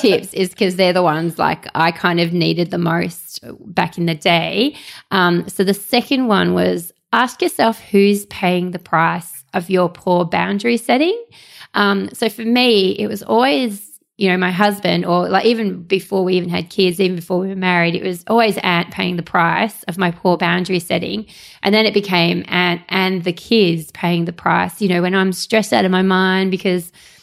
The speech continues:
you know, I'm allowing these clients to have completely unrealistic expectations and I'm struggling to meet these expectations.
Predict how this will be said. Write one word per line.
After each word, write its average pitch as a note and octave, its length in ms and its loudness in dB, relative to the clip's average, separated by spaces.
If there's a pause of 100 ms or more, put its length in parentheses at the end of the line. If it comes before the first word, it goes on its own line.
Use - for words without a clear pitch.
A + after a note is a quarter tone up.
(140)
you G3+ 80 0
know, F#3+ 80 4
I'm F#3 140 2
allowing G3 340 4
these F3+ 160 2
clients F#3 440 -2
to E3+ 60 0
have E3+ 140 0
completely G3 460 -2
unrealistic F3+ 760 0
expectations C#4 1200 0
and G3 100 -2
I'm F3+ 120 -2
struggling A3+ 460 0
to G#3+ 100 -6
meet G3+ 160 2
these F#3+ 180 2
expectations. C4 1300 0